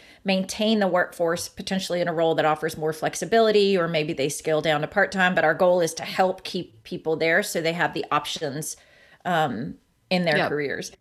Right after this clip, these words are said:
Speaker 1: And so that was a very different audience. The women who have been out of the workforce for a while is a very li-, different audience.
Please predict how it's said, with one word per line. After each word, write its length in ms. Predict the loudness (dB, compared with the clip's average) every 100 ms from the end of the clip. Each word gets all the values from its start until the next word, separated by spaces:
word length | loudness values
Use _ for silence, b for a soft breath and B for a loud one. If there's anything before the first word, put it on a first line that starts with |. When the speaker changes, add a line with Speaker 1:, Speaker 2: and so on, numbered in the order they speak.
| _ _
Speaker 1:
And 160 | 0 0
so 160 | 4 6
that 220 | 6 6
was 120 | 4
a 60 | 4
very 260 | 4 4
different 300 | 4 2 2
audience. 440 | 4 2 2 -2 -2
The 120 | 0
women 260 | 2 2 2
who 100 | 2
have 120 | 0
been 120 | 0
out 220 | 2 2
of 60 | 2
the 60 | 2
workforce 460 | 0 -2 -4 -4
for 180 | -2 0
a 60 | 2
while 220 | 4 2
is 80 | 0
a 40 |
very 280 | 0 0 0
li-, 100 | -2 -4
different 300 | -2 0 2
audience. 440 | 2 0 -2